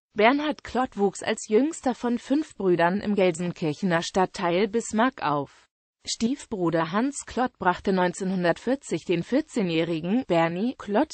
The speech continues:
der nach der Schulzeit eine kaufmännische Lehre durchlief, in die Jugendabteilung der Königsblauen.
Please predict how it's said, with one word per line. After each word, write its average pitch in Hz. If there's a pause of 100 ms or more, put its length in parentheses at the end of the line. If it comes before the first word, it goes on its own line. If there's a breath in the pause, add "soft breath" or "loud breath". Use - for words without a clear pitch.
(120)
der 175
nach 180
der 175
Schulzeit 294
eine 208
kaufmännische 226
Lehre 208
durchlief, 220 (360)
in 220
die 202
Jugendabteilung 180
der 175
Königsblauen. 156